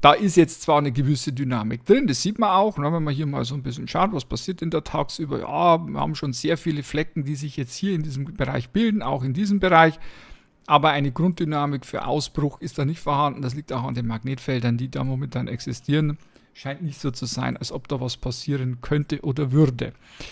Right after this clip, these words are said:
Aber ja, ähm, nochmal, äh, zu diesem Gebiet hier draußen. Das könnte unser Nachfolger werden. Man sieht das auch sehr schön an diesen Plasma-Gebilden, also diese Magnetfeldlinien, die hier existieren,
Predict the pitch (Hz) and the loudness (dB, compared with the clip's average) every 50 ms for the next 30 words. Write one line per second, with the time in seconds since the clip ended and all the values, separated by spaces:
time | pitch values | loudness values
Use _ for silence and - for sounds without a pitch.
0 | - - - - - - - 220 214 208 202 214 240 254 220 - - 190 190 190 | -18 -20 -20 -14 -2 6 8 10 12 12 12 12 12 12 10 6 6 6 8 8
1 | 190 196 190 185 180 180 180 190 220 220 208 208 202 202 196 - - 165 165 151 | 6 4 2 2 2 2 2 4 6 6 6 8 6 6 4 4 4 2 2 2
2 | - - 170 160 175 160 170 156 139 143 143 165 185 175 - - 156 - 143 135 | 0 -4 -4 -4 -2 -2 -2 -2 -2 -2 -2 -2 -4 -2 0 0 0 2 4 6
3 | 139 151 170 190 180 - 220 214 202 196 190 - 147 147 - - - 175 190 180 | 8 8 8 6 6 4 2 2 2 2 4 4 2 2 2 2 2 2 4 4
4 | - 170 156 175 170 151 156 151 147 139 143 156 - - - 143 135 123 120 117 | 4 4 4 4 2 2 2 2 2 2 2 0 0 0 0 2 2 2 2 0
5 | 113 127 151 170 196 220 220 214 185 165 151 143 - 175 175 - 160 135 - 117 | 2 4 6 6 8 6 6 4 2 0 -2 -2 -2 -4 -2 -2 -2 0 0 0
6 | 143 131 - - 147 135 - - 165 156 - 135 123 - 208 190 196 226 - - | 0 0 0 -2 -2 -2 0 -2 -4 -2 -2 -4 -4 -2 -2 -2 -2 -2 0 0
7 | - - 226 - - 196 180 175 165 170 - - - 214 - - - - - - | 2 2 0 0 0 0 0 0 0 -2 -4 -8 -16 -18 -18 -18 -20 -8 -2 0
8 | 175 - - - 190 220 240 240 208 254 214 208 208 - 131 113 113 127 139 147 | 0 2 6 8 10 10 10 10 8 4 2 2 2 0 -2 -4 -4 -6 -6 -4
9 | 123 139 139 135 131 123 120 165 170 196 202 - - - 175 180 175 160 160 160 | -4 -4 -4 -4 -4 -4 -2 0 0 0 0 0 2 4 6 6 6 4 2 0
10 | 180 202 202 190 185 175 165 147 147 156 151 147 160 165 156 147 143 - - - | 2 2 2 2 2 2 2 0 -2 -4 -4 0 2 4 4 4 2 0 -2 -4
11 | 139 - - 156 131 - - 180 185 185 180 175 165 | -4 -4 -4 -6 -6 -2 2 6 8 8 8 6 4